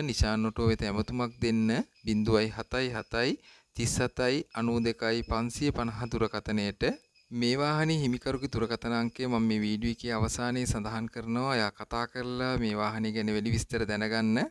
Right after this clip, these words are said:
මේ ජේ එක්ස් කාණ්ඩයේ ඩොල්ෆින් එක දෙදා, දෙදහස් පහ නිෂ්පාදනය සහ මුල්ම ලියාපදිංචිය.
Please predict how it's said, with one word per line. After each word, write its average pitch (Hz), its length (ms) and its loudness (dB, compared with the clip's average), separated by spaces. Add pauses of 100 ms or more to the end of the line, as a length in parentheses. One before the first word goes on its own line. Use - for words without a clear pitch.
(500)
මේ 123 300 0
ජේ 120 300 0
එක්ස් 113 280 -2
කාණ්ඩයේ 123 580 -2
ඩොල්ෆින් 117 500 0
එක - 180 -4 (180)
දෙදා, 117 540 -2
දෙදහස් 117 440 -4
පහ 110 240 -6 (160)
නිෂ්පාදනය 110 640 -2
සහ 110 320 -8
මුල්ම 113 300 0
ලියාපදිංචිය. 113 880 -2